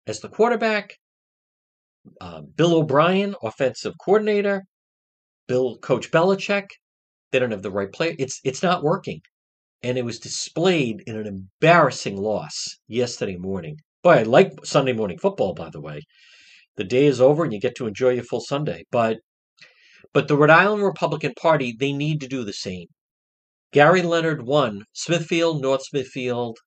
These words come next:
Woonsocket. But he needs to run closer in Providence. He should have won Lincoln. He could have done much better in Cumberland. I also, I don't understand, with all the, uh,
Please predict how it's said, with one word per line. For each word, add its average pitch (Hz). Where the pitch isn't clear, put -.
Woonsocket. 110
But 120
he 147
needs 143
to 135
run 117
closer 135
in 147
Providence. 113
He 135
should 170
have 147
won 131
Lincoln. 113
He 139
could 151
have 143
done 127
much 139
better 139
in 131
Cumberland. 98
I 165
also, 220
I 160
don't 226
understand, 160
with 113
all 185
the, 131
uh, 92